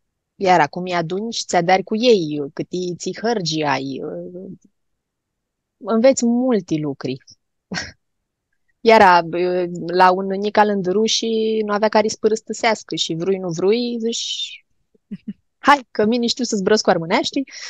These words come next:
vă ascultăm, <laughs> Migdani." Am grăbseara de discursuri,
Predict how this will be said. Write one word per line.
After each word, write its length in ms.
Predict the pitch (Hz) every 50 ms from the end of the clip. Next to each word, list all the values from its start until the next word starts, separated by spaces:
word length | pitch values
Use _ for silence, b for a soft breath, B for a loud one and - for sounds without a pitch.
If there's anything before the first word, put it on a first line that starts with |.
| B B B B B B
vă 140 | - 226 247
ascultăm, 640 | 233 - - - - - - - - - 269 226 240 - -
<laughs> 100 | - 202
Migdani." 580 | 226 190 175 175 226 226 214 214 190 190 170 B B B B B B B
Am 160 | 220 214 208
grăbseara 520 | 214 220 214 - - 226 220 220 220 220
de 120 | 208 220 214
discursuri, 720 | 202 226 220 - - 269 269 254 - - 214 196 175